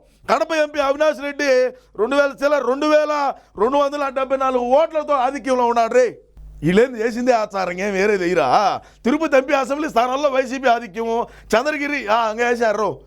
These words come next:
నంద్యాల, కర్నూలు జిల్లాలో నెమ్మదిగా సాగుతున్న కౌంటింగ్, ఇంక అంటే కొట్టుకోండి ఇంక అని చెప్పి సాక్షులు వేస్తాడు.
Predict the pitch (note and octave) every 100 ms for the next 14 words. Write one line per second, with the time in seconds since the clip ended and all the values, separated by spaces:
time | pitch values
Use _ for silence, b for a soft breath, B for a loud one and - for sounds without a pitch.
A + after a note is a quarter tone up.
0 | b b b b b b - F#3 D4+ E4+
1 | E4+ E4 D4+ D#4+ D#4 D4+ D#4 D#4 D4 B3+
2 | D4+ D#4+ E4+ E4 D#4+ D#4 C4 C#4+ C#4+ C#4+
3 | D4+ D4 C4 C4+ C4+ A#3+ A#3+ A#3+ B3 D4+
4 | - A#3+ D4+ C#4+ B3+ A#3+ A#3+ B3+ B3+ A3+
5 | A#3 B3 G#3+ G3 F#3+ D#3+